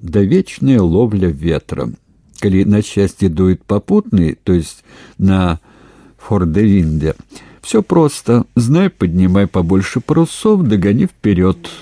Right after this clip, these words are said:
к горизонту. Если дует боковой, то есть на бейденвинде, у Марсовых много работы с косыми парусами.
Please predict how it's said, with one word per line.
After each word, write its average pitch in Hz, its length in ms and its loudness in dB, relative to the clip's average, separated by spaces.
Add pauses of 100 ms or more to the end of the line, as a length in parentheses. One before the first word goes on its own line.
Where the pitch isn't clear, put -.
(140)
к - 40 -18
горизонту. 82 880 -4 (500)
Если 113 360 0
дует 113 300 0
боковой, 160 640 2
то - 160 -2
есть 92 320 -2
на 92 460 2
бейденвинде, 82 1120 -2 (580)
у 151 100 2
Марсовых 160 540 2
много 123 300 2
работы 135 680 2
с - 120 -10
косыми 120 460 0
парусами. 80 800 -4